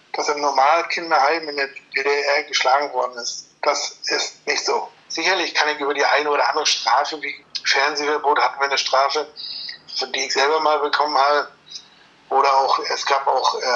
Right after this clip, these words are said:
Ausgangsverbot, das war natürlich auch beschiss-, äh, nicht, nicht gut, meine ich. Ja, man durfte also nicht im Ausgang gehen. Oder ich habe auch selber mal eine Strafe gehabt, da kann ich Ihnen mal kurz erklären, warum das bei mir passiert ist. Also ich durfte mal, wir haben jeden Sonntag,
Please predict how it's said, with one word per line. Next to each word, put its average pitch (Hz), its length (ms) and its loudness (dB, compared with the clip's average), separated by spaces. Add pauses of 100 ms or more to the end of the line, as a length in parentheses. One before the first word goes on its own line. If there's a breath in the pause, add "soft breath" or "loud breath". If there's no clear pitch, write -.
(160)
Ausgangsverbot, 135 1000 -2
das 127 140 -2
war 131 80 4
natürlich 135 360 0
auch 160 140 2
beschiss-, - 540 -2
äh, 123 260 0 (120)
nicht, - 260 -2
nicht - 120 -4
gut, 175 200 -4
meine 147 220 2
ich. - 120 -10 (960 loud breath)
Ja, 131 160 4
man 131 180 2
durfte 139 260 2
also 135 220 0
nicht 135 160 -8
im - 80 -2
Ausgang 147 480 2
gehen. 156 280 -2 (800 soft breath)
Oder - 240 2
ich - 120 0
habe 156 160 4
auch 135 80 0
selber 147 340 4
mal 156 100 2
eine 151 100 0
Strafe 156 460 2
gehabt, 151 240 2
da - 40 -2
kann 143 220 -2
ich 143 80 -8
Ihnen 147 80 -12
mal 135 100 0
kurz 139 240 -2
erklären, 139 320 0
warum 143 360 0 (540 loud breath)
das - 140 -4
bei 143 200 2
mir 151 160 -2
passiert 160 360 0
ist. 156 200 -4 (400 loud breath)
Also 135 140 0
ich 135 80 -4
durfte 160 280 2
mal, 160 220 4 (280 loud breath)
wir 135 140 4
haben 147 140 2
jeden 170 260 -2
Sonntag, 160 360 2